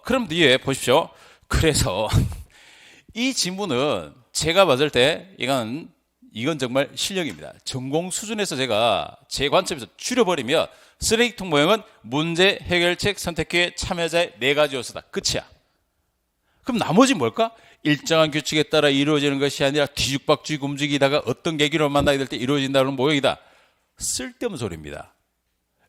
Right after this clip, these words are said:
이런 말들은 여러분을 혼란에 빠뜨릴 수가 없어요. 그리고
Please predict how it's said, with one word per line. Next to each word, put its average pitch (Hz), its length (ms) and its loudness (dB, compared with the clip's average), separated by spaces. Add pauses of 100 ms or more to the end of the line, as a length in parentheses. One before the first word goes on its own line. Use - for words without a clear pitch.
(140)
이런 269 320 0
말들은 147 500 -2
여러분을 165 360 -2
혼란에 262 440 2
빠뜨릴 220 600 -2
수가 208 160 -4
없어요. 107 180 -6
그리고 175 300 -8